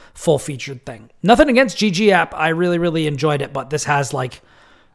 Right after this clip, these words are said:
this lets me get a little bit more granular with my coverage, which is something that I really like. So,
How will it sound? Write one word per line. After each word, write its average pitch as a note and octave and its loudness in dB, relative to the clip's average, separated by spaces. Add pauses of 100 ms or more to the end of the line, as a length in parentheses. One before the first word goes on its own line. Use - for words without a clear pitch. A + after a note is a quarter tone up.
this D#3+ 0
lets F3 2
me D#3+ 2
get D3+ 4
a D3 0
little C#3+ 2
bit C#3+ -10
more C#3 -4
granular C3+ -4
with B2 -8
my A#2+ -10
coverage, A#2 -14
which A#2 -14
is A#2 -14
something A#2 -16
that A2+ -16
I A2 -14
really G#2+ -18
like. A2+ -18 (500)
So, B2 -20